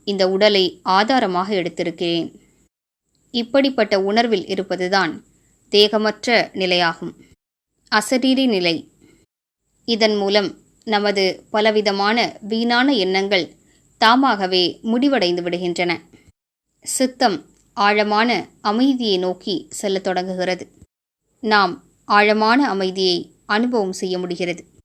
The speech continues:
இதன் மூலம் நாம் பரந்தாமத்தின் இனிமையான அமைதியை கூட அனுபவம் செய்ய முடியும். இந்த பயிற்சியை நாம் மிகவும் அதிகரித்து விட வேண்டும். இந்த பயிற்சியை செய்து செய்து,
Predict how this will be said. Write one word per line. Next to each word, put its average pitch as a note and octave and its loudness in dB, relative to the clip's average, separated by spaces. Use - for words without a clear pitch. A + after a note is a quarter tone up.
இதன் G#3+ 0
மூலம் G#3 0
நாம் G3 0
பரந்தாமத்தின் G3+ 2
இனிமையான G#3+ 2
அமைதியை G3+ -2
கூட G#3+ 0
அனுபவம் F#3+ -2
செய்ய F3 -6
முடியும். F3 -4
இந்த G#3 0
பயிற்சியை A#3+ 0
நாம் F3+ 0
மிகவும் F#3+ -2
அதிகரித்து G3 -4
விட F3 -4
வேண்டும். E3+ -4
இந்த A3 0
பயிற்சியை A#3+ 2
செய்து F#3 0
செய்து, F3 -2